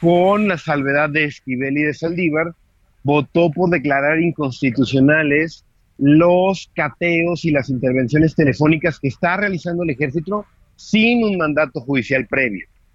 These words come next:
Entonces, lo que parecería aquí es que este tipo de cuestiones, creo que me atrevería que hay que hacer una lectura integral y entender que la seguridad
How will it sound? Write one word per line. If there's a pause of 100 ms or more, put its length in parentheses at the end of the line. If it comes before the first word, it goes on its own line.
(180)
Entonces,
lo
que
parecería
aquí (360)
es
que
este
tipo
de
cuestiones, (160)
creo
que
me
atrevería
que
hay
que
hacer
una
lectura
integral (360)
y
entender (120)
que (420)
la
seguridad